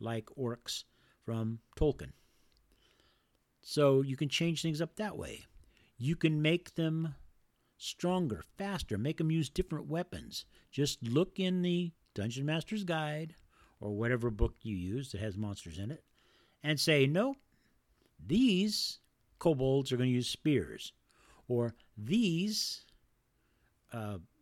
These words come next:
bugbears are going to try and capture people alive and sell 'em as slaves,"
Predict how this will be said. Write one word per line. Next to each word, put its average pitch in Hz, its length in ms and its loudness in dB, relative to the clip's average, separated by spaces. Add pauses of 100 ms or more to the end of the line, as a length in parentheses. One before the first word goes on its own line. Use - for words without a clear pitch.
bugbears 143 640 2 (480)
are 131 160 2
going 135 320 4
to 113 420 2 (600)
try 160 180 0
and 135 160 0
capture - 400 -4
people 127 380 -4
alive 120 420 -2
and 107 100 -6
sell 143 260 0
'em 113 100 0
as 104 100 -6
slaves," - 680 -4